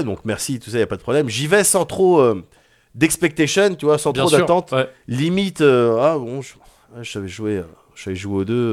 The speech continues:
Speaker 1: euh, c'était pas un truc, mais bon, ça peut faire un jeu découverte, euh, euh, rigolo.
Speaker 2: Oui. Mhm.
Speaker 1: Le, le, le pitch de ce Wasteland trois, euh, c-, comment ça se situe ? Wasteland de manière générale, pareil, hein, ça, ça part sur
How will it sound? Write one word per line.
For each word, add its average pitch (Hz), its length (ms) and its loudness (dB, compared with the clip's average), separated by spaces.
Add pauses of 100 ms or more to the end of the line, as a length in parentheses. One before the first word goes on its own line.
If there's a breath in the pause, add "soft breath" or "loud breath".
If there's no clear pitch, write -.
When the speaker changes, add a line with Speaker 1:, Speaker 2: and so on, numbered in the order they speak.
(140)
Speaker 1:
euh, 82 40 -12
c'était - 180 -14
pas 101 180 -2
un 90 60 -4
truc, 131 240 -8
mais 104 80 -2
bon, 92 120 -2
ça 98 160 -4
peut - 240 -4
faire 120 220 0
un 98 380 2
jeu 95 160 -4
découverte, 101 540 -2
euh, 90 180 0 (640 soft breath)
euh, 90 180 6
rigolo. 98 520 4
Speaker 2:
Oui. - 60 -20 (240 soft breath)
Mhm. 131 260 -4
Speaker 1:
Le, 139 880 4
le, 135 340 0
le 131 200 0
pitch - 500 -8
de 131 160 0
ce 120 520 0
Wasteland 120 400 -4
trois, 160 400 0
euh, 113 180 -2
c-, 113 160 -16 (100)
comment 151 240 -2
ça 139 180 -4
se 117 240 -4
situe ? 156 540 -6
Wasteland 117 400 -4
de 120 100 -4
manière 113 240 -2
générale, 117 460 0 (320 soft breath)
pareil, 160 320 6
hein, 123 80 -2
ça, 117 240 -4
ça - 160 -2
part 143 200 0
sur 113 320 -2